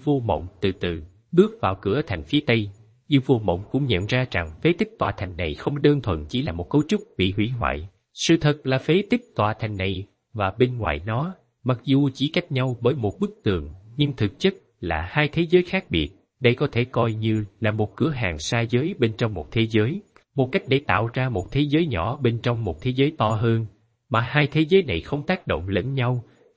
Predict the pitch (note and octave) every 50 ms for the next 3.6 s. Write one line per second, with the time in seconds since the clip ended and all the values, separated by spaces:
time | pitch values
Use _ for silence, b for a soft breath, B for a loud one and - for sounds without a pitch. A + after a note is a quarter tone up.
0 | b _ _ D3 C#3+ F3+ - G#3+ G3+ - - - - G2 F2+ E2+ E2+ - - G2+
1 | F#2+ F#2+ - - B2+ B2+ E3+ G3 F3 G2 E2 D2+ E2+ - C#3+ F3 D#3 - E2 E2+
2 | F#2 F#2 G2 B2 C3+ B2 G2 F2 D#2 D2 D2 - C#3+ B2 - - G#2+ G2+ F2 F2+
3 | E2 F2+ F2+ - F2 E2 F2 F2+ F2+ E2 D#2